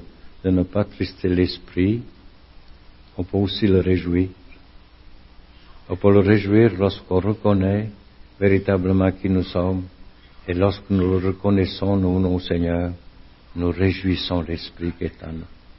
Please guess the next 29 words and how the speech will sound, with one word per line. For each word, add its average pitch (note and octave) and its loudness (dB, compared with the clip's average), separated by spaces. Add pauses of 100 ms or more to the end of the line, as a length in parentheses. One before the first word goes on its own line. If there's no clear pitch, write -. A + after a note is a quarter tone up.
(380)
Alors, F2+ 0
euh, E2+ -2 (140)
prenons C#3 4
ce - -8
pain A#2+ 2 (720)
à G2 -8
disant F#2+ 0
merci G2 -2 (280)
pour F2 -4 (180)
toutes F#2+ -8 (160)
ces F2+ 2
grâces F2+ -4
que - -6
tu - -6
nous F#2 -2
as F2+ 0
données E2+ -2 (760)
tout G2 0
le F#2 2
long G2 4
de F2 -2
notre F2+ -2
existence, F#2+ -8 (460)
et F#2 0
encore F#2 -2
les F2 -2
promesses F2+ -2
qui - -14
sont F#2 -6